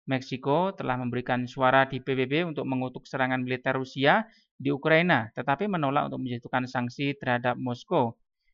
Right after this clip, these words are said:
Namun Amerika Serikat telah menyatakan harapan bahwa Meksiko akan bergabung dengan negara-negara yang menjatuhkan sanksi terhadap Rusia atas perang di Ukraina. Sejak dimulainya operasi militer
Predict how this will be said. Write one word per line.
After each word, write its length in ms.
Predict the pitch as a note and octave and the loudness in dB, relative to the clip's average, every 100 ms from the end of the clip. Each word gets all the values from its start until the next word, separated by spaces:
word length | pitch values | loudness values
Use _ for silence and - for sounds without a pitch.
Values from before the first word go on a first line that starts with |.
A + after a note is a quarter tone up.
| _ | _
Namun 320 | E3+ F#3 G3 F#3 | 4 6 6 4
Amerika 320 | F#3 F3 E3+ | 2 2 0
Serikat 320 | D#3 D3+ D#3 | -2 0 2
telah 160 | D3+ C#3+ | 2 2
menyatakan 400 | C#3+ C3+ C3+ C3 | 0 -2 -2 0
harapan 400 | C3 B2+ C#3 C#3 | 0 2 0 0
bahwa 240 | B2 B2 | 0 0
Meksiko 400 | B2 B2 - C#3 B2+ | 0 -4 -8 -4 -2
akan 240 | B2+ B2 | -2 -4
bergabung 400 | B2+ C3 C3 D3 | -4 -4 -2 -4
dengan 240 | C3+ C3+ C3 | -2 -2 -2
negara-negara 560 | B2+ C3 C3 C3+ C#3 | -2 -2 -2 0 2
yang 160 | C#3+ C3+ | 2 0
menjatuhkan 560 | C3 B2+ B2+ C3 B2+ | -2 -2 -4 -4 -4
sanksi 320 | B2 C3 B2 C#3 | -2 -2 -2 -6
terhadap 320 | C3 B2 B2 C3 | -4 -2 -2 -4
Rusia 400 | B2+ C#3+ E3 D4 _ _ _ - | -8 0 0 0 _ _ _ 2
atas 340 | C3+ C3+ - | 2 4 -2
perang 420 | C3+ C3 A#2+ A#2+ A#2 | 0 4 4 2 -6
di 120 | A#2+ | -6
Ukraina. 800 | A#2+ - B2+ A#2+ C#3 D#3+ A2+ A#2+ _ _ _ _ _ _ _ _ _ _ _ _ _ _ | -8 -2 0 0 4 4 4 2 _ _ _ _ _ _ _ _ _ _ _ _ _ _
Sejak 320 | - G3+ G3+ F#3 | 2 8 8 8
dimulainya 480 | F#3+ F#3+ F#3+ F#3+ | 6 6 6 4
operasi 320 | F#3 F3+ - F3+ | 6 4 4 0
militer 240 | F3 | 2